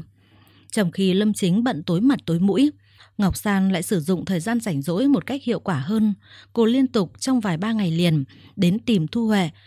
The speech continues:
vào đúng giờ con cô ta tan học. Mỗi lần đến, mục tiêu của cô rất rõ ràng, chọc tức cô ta đến phát điên.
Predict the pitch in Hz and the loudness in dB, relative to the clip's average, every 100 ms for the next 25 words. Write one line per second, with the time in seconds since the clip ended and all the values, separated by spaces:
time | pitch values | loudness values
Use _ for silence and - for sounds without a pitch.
0 | - 190 190 170 170 233 247 208 147 - | -14 -2 0 2 0 0 -2 0 -2 -2
1 | 202 190 196 202 190 208 185 180 - _ | -4 -2 -4 -6 -4 -4 -2 -2 -4 _
2 | _ - - 190 190 240 185 147 160 220 | _ -20 -8 -2 0 2 0 2 2 2
3 | 269 - 220 170 - 196 180 160 - 196 | -2 0 2 2 0 0 0 -4 0 0
4 | 180 277 - - 254 214 185 147 - - | 0 -2 -6 -8 -4 -2 0 -2 -4 -18
5 | - - 196 - 254 - 220 185 190 185 | -18 -4 -2 -2 -8 -4 -4 -4 -4 -2
6 | 180 165 - 254 214 233 220 | -2 -2 -4 -6 0 2 2